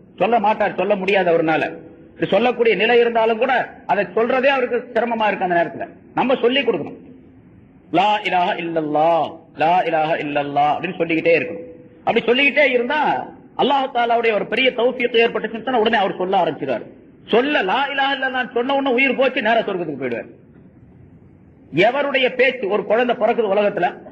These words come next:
எவருடைய பேச்சு முதல் பேச்சு கலிமாவாக லா இலாஹ இல்லல்லாஹ் என்பதாகவும் அவருடைய கடைசி பேச்சு லா இலாஹ இல்லல்லாஹ் என்பதாகவும் இருந்ததா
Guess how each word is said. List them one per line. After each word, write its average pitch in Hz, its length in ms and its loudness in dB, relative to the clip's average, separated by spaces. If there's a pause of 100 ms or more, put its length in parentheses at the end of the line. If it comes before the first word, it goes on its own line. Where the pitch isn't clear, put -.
(280)
எவருடைய 254 640 2
பேச்சு 240 520 0
முதல் 269 480 0
பேச்சு 247 340 0
கலிமாவாக 214 720 0
லா 190 220 2
இலாஹ 190 280 -2
இல்லல்லாஹ் 170 440 0
என்பதாகவும் 156 600 0 (520)
அவருடைய 214 360 2
கடைசி 277 500 0
பேச்சு 262 380 0
லா 226 240 0
இலாஹ 226 260 0
இல்லல்லாஹ் 208 460 0
என்பதாகவும் 185 420 0
இருந்ததா 196 360 0